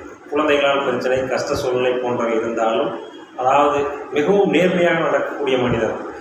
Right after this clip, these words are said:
என்னிடம் பலன் கேட்கும்போது கூட, அதாவது உங்களால் முடிஞ்ச தட்சணை கொடுக்க முடியாவிட்டாலும் பரவாயில்லை என்று கூட, "இல்லை, நான் தட்சணை கொடுத்து தான் பார்ப்பேன்" என்று சொல்கிறார். அது மாதிரியான ஜாதகர்,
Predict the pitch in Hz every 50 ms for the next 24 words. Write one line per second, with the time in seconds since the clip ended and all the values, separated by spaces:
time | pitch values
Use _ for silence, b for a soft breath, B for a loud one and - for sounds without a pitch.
0 | B B B B - - 123 123 131 131 131 117 110 120 127 151 160 165 165 160
1 | 160 160 147 143 135 139 147 147 143 143 156 180 190 190 - - - - 131 143
2 | 143 143 143 - - 127 123 123 135 139 147 - 123 123 - 127 123 143 147 143
3 | - - 123 120 - 160 156 151 143 - - - - - - 147 147 156 - 160
4 | 147 143 143 147 151 147 143 143 143 - 156 156 160 165 165 165 131 135 143 147
5 | 143 143 143 143 139 139 135 139 135 - - 175 175 - - 147 165 151 147 139
6 | - 123 123 123 127 147 147 143 135 135 135 - - - 156 156 160 160 - 143
7 | 139 139 - - 147 143 - - 135 127 120 - 123 113 110 113 110 110 - -
8 | - - - - - - - - - - - - - - - - - - - -
9 | - - 226 220 214 208 190 190 190 190 180 165 156 135 139 127 123 127 123 117
10 | -